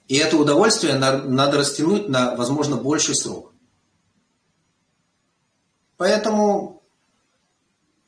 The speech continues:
верьте себе, опирайтесь на свой опыт. Если вы понимаете, что какая-то тренировка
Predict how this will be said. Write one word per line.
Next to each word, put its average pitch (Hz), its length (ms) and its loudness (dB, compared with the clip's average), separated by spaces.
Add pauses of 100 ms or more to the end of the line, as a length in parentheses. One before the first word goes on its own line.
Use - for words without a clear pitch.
(500)
верьте 202 340 2
себе, 104 580 -6 (880)
опирайтесь 175 640 0
на 160 100 -4
свой 156 240 -2
опыт. 131 440 -8 (420)
Если 208 380 2
вы 202 180 2
понимаете, 175 600 2
что - 180 -4
какая-то 147 480 -2
тренировка 139 840 -2